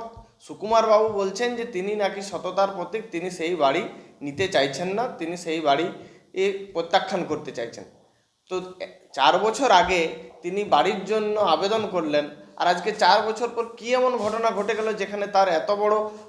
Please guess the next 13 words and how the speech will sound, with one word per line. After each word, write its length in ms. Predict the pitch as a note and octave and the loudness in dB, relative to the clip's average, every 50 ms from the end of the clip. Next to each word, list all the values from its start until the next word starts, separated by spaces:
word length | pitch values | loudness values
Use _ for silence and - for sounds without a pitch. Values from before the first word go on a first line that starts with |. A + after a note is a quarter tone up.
| - | -12
বিদ্যুৎ 380 | C#3 D3+ E3 D#3 E3+ G#3 G3+ - | -8 -8 -6 -4 -4 -4 -6 -2
কর্মাধ্যক্ষ 560 | - G3 F#3+ G3 G3+ G3+ G3 G3+ G3 - G#3 | -2 0 2 2 2 2 2 0 -2 -4 -2
হয়ে 420 | G3+ G3+ G3+ G3+ G#3 G#3 F#3+ G3 G3+ | -2 0 0 2 2 0 0 -2 0
এত 260 | - D3 E3 - - | -2 -2 -2 -2 -2
তিনি 580 | A3+ A3 A3+ A3+ A3 A3 A3 A3 G#3+ - - - - - | -4 -4 -4 -2 -2 0 0 -2 -2 -4 -8 -14 -14 -10
বিত্তবান 560 | - D#3+ E3 E3+ - - A3 G#3+ A3 G#3+ G#3 | -8 -6 -6 -2 0 2 6 6 6 6 4
হয়ে 220 | G3 G#3 G#3 G#3 | 2 2 0 2
গেলেন, 340 | G3 G#3 G#3 G#3 G#3+ G#3 G3+ | 2 0 2 2 0 0 -2
নিজে 220 | F3+ F3 F3 G3+ | -4 -4 -4 -4
বাড়ি 260 | G#3 - F#3+ F#3+ G3 G#3 | 0 2 2 2 4 2
বানিয়ে 320 | G3 G3 G3 G3+ G#3 G#3 | 2 2 0 0 -2 -2
নিলেন, 380 | G#3 G3+ G3+ G3+ G#3 G#3+ G3+ F3 | -2 -2 -2 -2 -2 -2 0 0
আবার 280 | C3 D3+ - G3 G#3 | -2 2 4 4 4